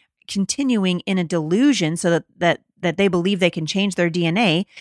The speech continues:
you shouldn't be forced to do so. This has nothing to do with discrimination. And so I, for one, am a, I'm weary of that argument because I don't think that very many people today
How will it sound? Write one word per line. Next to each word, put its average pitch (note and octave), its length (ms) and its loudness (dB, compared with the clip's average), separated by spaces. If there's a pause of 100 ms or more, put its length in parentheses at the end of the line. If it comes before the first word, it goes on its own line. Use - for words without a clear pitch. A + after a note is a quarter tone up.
(240)
you G3 140 -2
shouldn't A3 320 -2
be G3 120 -4
forced F3 320 -4
to - 60 -10
do G3 160 -2
so. D#3 180 -6
This F#3+ 200 -6
has B3 240 -6
nothing G#3+ 560 -2
to A3 100 -6
do E3 280 -2
with D#3 140 -6
discrimination. D#3 640 -4
And E3+ 120 -8
so E3 300 2 (360)
I, B3+ 160 6
for A#3 140 -2
one, G3+ 240 2
am F3 200 0
a, D#3+ 160 -2 (100)
I'm E3 260 -2
weary G3+ 460 2
of D3+ 140 -2
that D3 160 0
argument D#3+ 600 0
because F3+ 160 -10
I F#3 100 0
don't G3+ 360 -2
think F#3+ 160 -4
that - 100 -12
very E3+ 160 0
many E3 160 -2
people D#3+ 280 -6
today D#3 440 -2